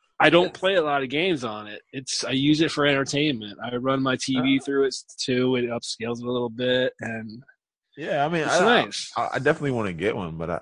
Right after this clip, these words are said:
Speaker 2: I, I'm, I just, I think I wanna wait
Speaker 1: It's a
Speaker 2: till
Speaker 1: lot of
Speaker 2: whatever
Speaker 1: money.
Speaker 2: the
Speaker 1: I
Speaker 2: next
Speaker 1: mean, like,
Speaker 2: console is. Yeah, 'cause I, I don't even have. Well, first of all, I have to get a four K T V, but when I do, then it's like,
Speaker 1: The,
Speaker 2: do,
Speaker 1: the Vizio
Speaker 2: buy
Speaker 1: ones are pretty cheap now.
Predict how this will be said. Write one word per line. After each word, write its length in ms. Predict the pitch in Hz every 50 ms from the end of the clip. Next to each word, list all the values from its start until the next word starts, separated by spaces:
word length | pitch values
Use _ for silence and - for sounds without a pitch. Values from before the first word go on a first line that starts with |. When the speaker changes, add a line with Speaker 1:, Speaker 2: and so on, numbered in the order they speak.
| -
Speaker 2:
I, 60 | 82 98
I'm, 220 | 113 120 117 - - -
I 100 | 117 123
just, 220 | 131 135 117 117 - -
I 40 | 117
think 180 | 110 - 143 135
I 40 | 135
wanna 220 | 135 135 127 120
wait 160 | 113 120 -
Speaker 1:
It's 120 | 190 196 -
a 40 | 240
Speaker 2:
till 40 | 214
Speaker 1:
lot 200 | 190 185 170 151
of 80 | 135
Speaker 2:
whatever 200 | 110 110 107 107
Speaker 1:
money. 120 | 104 101 98
Speaker 2:
the 60 | 104
Speaker 1:
I 40 | 101
Speaker 2:
next 120 | - 139
Speaker 1:
mean, 60 | 135
like, 80 | 131 110
Speaker 2:
console 460 | 104 110 104 - - 90 82 82 82
is. 180 | 85 85 85 85
Yeah, 380 | 90 98 104 101 98 92 92 90 - _ _ _ - _ _ _ _ _ _ _ _
'cause 100 | 101 117
I, 200 | 139 147 139 139
I 20 | 160
don't 100 | 165 175
even 100 | 165 147
have. 160 | 135 113 87
Well, 120 | 104 104 98
first 300 | - 131 131 131 - -
of 60 | 87
all, 60 | 82
I 60 | 85
have 100 | 95 85
to 60 | 82
get 100 | 87 76
a 40 | 71
four 180 | - - 90 82
K 180 | - - 78
T 180 | 76 - 85 82
V, 140 | 78 78 76
but 260 | 78 82 92 80 - - _ _ - - _ _ _ _
when 140 | - 98 104
I 80 | 101 95
do, 380 | 90 117 117 101 87 82 85 - - - - - - - - - - - _ _ _ _ _ _ _ _
then 120 | 101 101
it's 140 | 101 95 90 101
like, 180 | 90 82 -
Speaker 1:
The, 80 | 302 -
Speaker 2:
do, 160 | - 98 80 - - - - _ _
Speaker 1:
the 80 | - 196
Vizio 340 | 185 277 330 381 427 440
Speaker 2:
buy 60 | 370 208
Speaker 1:
ones 160 | 180 160 143
are 80 | 147 131
pretty 220 | - 160 147 135
cheap 280 | 117 - 131 123 127 113
now. 320 | 110 107 104 101 - 117